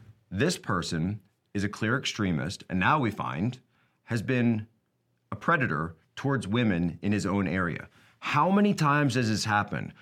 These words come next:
with left-wing journalists, left-wing activists, left-wing Antifa members, that they rise their profile up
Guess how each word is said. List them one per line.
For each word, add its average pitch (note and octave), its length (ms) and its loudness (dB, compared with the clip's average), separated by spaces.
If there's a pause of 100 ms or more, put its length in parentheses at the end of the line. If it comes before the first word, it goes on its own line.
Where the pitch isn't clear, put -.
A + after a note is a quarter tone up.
(100)
with G2+ 180 -2
left-wing C#3 520 2
journalists, A#2+ 640 2 (200)
left-wing B2 440 2
activists, A2 840 -2 (200)
left-wing A2+ 380 2
Antifa B2 460 2
members, C#2 520 -2 (720)
that A2 120 0
they G#2+ 100 0
rise G2+ 460 2
their D3+ 120 0
profile G#2+ 640 0
up E2 180 -4